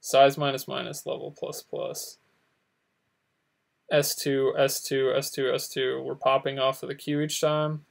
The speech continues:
Yes. We're adding onto the queue for each iteration. We're doing the substrings. We're incrementing the one, we're decrementing the other.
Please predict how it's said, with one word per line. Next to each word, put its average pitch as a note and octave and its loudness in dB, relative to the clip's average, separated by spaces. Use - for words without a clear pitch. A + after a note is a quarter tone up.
Yes. - -8
We're A#2 -2
adding C3 6
onto B2+ 2
the B2+ 0
queue C3 -2
for - -8
each - -10
iteration. C3 0
We're D3 -4
doing C3+ -2
the B2+ -6
substrings. C3 0
We're B2+ -6
incrementing C3+ -2
the B2+ -2
one, C#3+ 2
we're C3 -2
decrementing C#3+ -2
the C3+ 0
other. D3+ 6